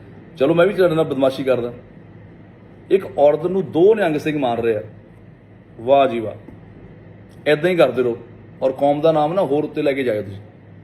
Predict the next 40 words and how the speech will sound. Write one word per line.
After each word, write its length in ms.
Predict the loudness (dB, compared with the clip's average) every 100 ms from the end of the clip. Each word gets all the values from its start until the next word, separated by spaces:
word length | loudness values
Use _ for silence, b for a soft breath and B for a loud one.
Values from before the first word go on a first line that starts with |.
| -20 -20 -20 -20 -20 -20 -20 -18 -6
ਇੱਕ 160 | -6 0
ਪਾਸੇ 220 | -2 2
ਸਾਡੇ 220 | 0 0
ਭਗਤ 260 | -2 -4 -2
ਸਿੰਘ 200 | -6 -6
ਸ਼ਹੀਦ 280 | -8 -8
ਜੀ 140 | -4 -4
ਨੇ 160 | -4 -2
ਜਿਹੜੇ 280 | 2 2 0 -8 -20 -20 -20 -20 -20 -20 -12 -6
ਆਪਣੀ 240 | -4 -4
ਕੁਰਬਾਨੀ 420 | -4 0 0 0
ਦੇ 120 | -2 -2
ਕੇ 120 | -2
ਗਏ 160 | -2
ਨੇ 180 | -4 -8 -14 -20 -20 -4
ਦੇਸ਼ 280 | -2 -2 0
ਦੇ 120 | 0
ਲਈ, 180 | 0 -4
ਇੱਕ 100 | -6
ਤੁਸੀਂ 280 | -8 -6
ਪਤਾ 200 | -2 0
ਨਹੀਂ 160 | -2 -4
ਇੱਕ 120 | -8 -14 -20 -20 -20 -20 -20 -20 -20 -16 -2
ਮਾਰ 220 | -2 0
ਕੇ 100 | -4
ਬੜਾ 260 | 0 2 2
ਵੱਡਾ 260 | 0 -4
ਤੁਸੀਂ 240 | -4 -4 -2
ਯਾਰ 140 | -4
ਕੰਮ, 160 | -4 -12 -10
ਕੰਮ 180 | -8 -6
ਕਰਤਾ 260 | -6 -6
ਬੜਾ 160 | -8 -6
ਵੱਡਾ, 240 | -8 -8
ਕਿ 120 | -10
ਦਲੇਰੀ 400 | -6 -2 0 2
ਦਾ 80 | 0
ਕੰਮ 220 | 0 -4
ਕੀਤਾ 260 | -4 -4
ਜੀ। 100 | -4